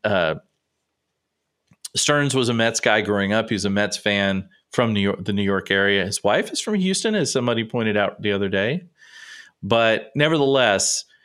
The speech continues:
uh, it's a very intriguing situation and something all Astros fans should be watching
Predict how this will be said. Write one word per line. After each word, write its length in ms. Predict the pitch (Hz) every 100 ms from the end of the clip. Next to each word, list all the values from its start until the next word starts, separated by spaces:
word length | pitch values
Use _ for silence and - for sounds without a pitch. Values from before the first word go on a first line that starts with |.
| _ _ _
uh, 220 | 107 101 -
it's 180 | 131
a 40 | 143
very 420 | 113 131 156 151
intriguing 1160 | 117 117 - - 117 120 113 110 101 95 95 98 _ _ _ -
situation 960 | - 127 - 104 101 98 101 92 87 -
and 180 | 107 101
something 500 | 143 143 165 156 143 _
all 160 | 131 139
Astros 440 | 139 131 127 113
fans 280 | - 117 110
should 140 | 117
be 100 | 107
watching 500 | 107 107 110 117 104